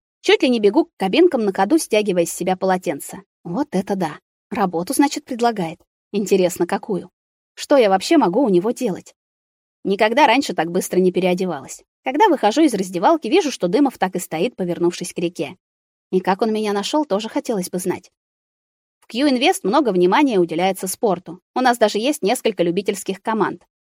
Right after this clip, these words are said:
Часто проводим внутренние соревнования. Начинает он, едва я подхожу ближе. Мне нужен вот такой живой и очень непосредственный командный игрок. Своенравный, который нарушает правила? Я не могу не спросить,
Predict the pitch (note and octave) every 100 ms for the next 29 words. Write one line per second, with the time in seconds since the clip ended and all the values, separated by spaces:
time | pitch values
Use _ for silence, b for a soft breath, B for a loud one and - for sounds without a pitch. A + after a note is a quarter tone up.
0 | _ - D4+ - F#3 F#3+ G#3+ F3 F3+ G3+
1 | F#3+ F#3+ G3 G3 G3+ G#3 G3 D3+ C3 E3
2 | _ _ - F#3 F3+ G3+ E3+ C4 E4 F#3
3 | E3 E3+ B3 - - F3 E3+ D#3+ A#2 -
4 | _ _ _ _ _ - A3+ F#4+ D#4+ D4+
5 | A3 A3 G#3+ A3+ G3+ F#3 A3 F4 F4 G3+
6 | A#3+ G#4 C#4 G#3+ F3+ E3 G#3+ D#4 - B3+
7 | B3+ - _ - D3 D#3+ F3 F3+ - E3+
8 | - - _ _ _ _ _ _ _ _
9 | - - G#3 G3+ G3 A#3+ D#4 A3 F#3 F#3
10 | A#3 B3 G3 - A#3 - D#4 G4+ F#3+ F#3
11 | _ _ _ - B3 C#4+ C#4+ D4 G3 -
12 | F3 F3+ C#3+ _